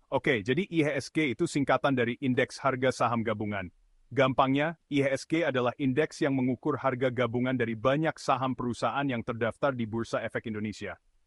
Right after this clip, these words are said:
Bayangin I H S G ini seperti keranjang besar yang berisi banyak saham dari berbagai perusahaan. Nah, kalau orang bilang I H S G naik atau turun, itu artinya performa keseluruhan dari saham-saham di keranjang itu sedang naik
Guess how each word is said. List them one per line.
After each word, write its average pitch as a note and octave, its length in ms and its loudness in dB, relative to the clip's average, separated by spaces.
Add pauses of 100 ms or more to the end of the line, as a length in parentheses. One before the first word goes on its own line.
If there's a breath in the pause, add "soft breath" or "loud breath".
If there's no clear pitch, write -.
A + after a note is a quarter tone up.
Bayangin D3+ 480 6
I D#3 160 2
H - 80 -
S C3+ 160 -2
G C#3+ 160 0
ini E3 160 2
seperti C#3 400 -4
keranjang C3 480 2
besar E3 320 4
yang B2+ 160 0
berisi A#2+ 320 -2
banyak C3+ 400 2
saham C3 400 2
dari A2 160 -2
berbagai G#2 480 -4
perusahaan. A2+ 560 -2 (560)
Nah, C#3+ 240 2 (160)
kalau D3+ 240 2
orang E3 240 6
bilang D3+ 240 2
I D#3 160 0
H C#3+ 80 0
S C3 160 -2
G B2+ 160 0
naik C3+ 320 2
atau B2 160 0
turun, C#3 480 0 (320)
itu D#3 240 4
artinya D#3 320 2
performa D3+ 560 0
keseluruhan C#3 560 0
dari A#2+ 160 2
saham-saham B2+ 640 2
di A#2+ 80 -2
keranjang A#2+ 480 -2
itu D3 160 -4
sedang A#2 320 -2
naik C3+ 320 -2